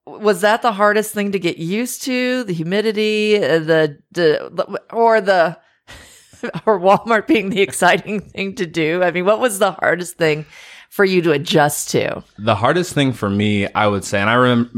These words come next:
Speaker 2: remember this vividly from freshman year 'cause my roommate, he was on the soccer team, his name's Sean Muday. He was from Hawaii. So on weekends, a lot of the kids around here that, that live around this area like to go home or, like,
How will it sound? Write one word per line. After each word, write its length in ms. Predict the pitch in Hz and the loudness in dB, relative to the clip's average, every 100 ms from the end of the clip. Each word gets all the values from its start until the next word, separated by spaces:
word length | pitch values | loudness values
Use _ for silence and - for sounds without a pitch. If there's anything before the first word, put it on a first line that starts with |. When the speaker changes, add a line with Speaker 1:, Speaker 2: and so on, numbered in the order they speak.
| 107 | 0
Speaker 2:
remember 340 | 113 117 113 | 2 4 2
this 160 | 98 87 | 0 2
vividly 400 | 98 98 98 98 | 0 2 0 0
from 180 | 98 | -2
freshman 380 | 90 98 - 95 | 0 -2 -2 -2
year 180 | 92 90 | 0 0
'cause 360 | - 87 80 98 | -2 -4 -4 -2
my 140 | 98 | 0
roommate, 580 | 98 104 101 90 87 - | 2 2 2 0 -2 -6
he 100 | 123 | 0
was 140 | 113 107 | 2 4
on 100 | 101 | 2
the 80 | 95 | 0
soccer 340 | 107 101 104 | 0 0 -2
team, 180 | 95 92 | -2 -4
his 100 | 90 | -2
name's 220 | 95 90 | -2 -2
Sean 240 | - 90 90 | -2 0 0
Muday. 360 | 85 90 85 - - - _ | 0 0 0 -6 -20 -20 _
He 120 | 127 | 0
was 100 | 127 | 2
from 140 | 135 | 2
Hawaii. 520 | 110 98 95 90 85 82 | 2 2 2 2 -2 -8
So 640 | - 120 101 95 92 - _ _ | -4 0 2 2 -2 -6 _ _
on 220 | 107 110 101 | -2 0 2
weekends, 640 | 175 - 104 101 98 - - | 0 2 2 2 -2 -6 -8
a 80 | - | -2
lot 260 | 101 110 127 | 2 4 4
of 40 | |
the 80 | 110 | 0
kids 320 | - 123 113 | 0 0 0
around 300 | 107 101 98 | 0 0 0
here 540 | 92 131 117 104 98 - | -2 0 2 4 2 -2
that, 360 | 92 92 - 90 | -2 -2 -2 -4
that 160 | 85 | -2
live 280 | 98 139 147 | 2 2 4
around 300 | 113 98 92 | 2 2 0
this 160 | 87 90 | -2 -2
area 400 | 90 87 85 - _ _ - | -2 -2 -4 -8 _ _ -2
like 200 | 107 104 | 0 0
to 80 | 104 | 2
go 200 | 101 98 | 2 2
home 400 | 110 113 113 107 | 2 2 4 2
or, 60 | |
like, 240 | 92 92 | 2 0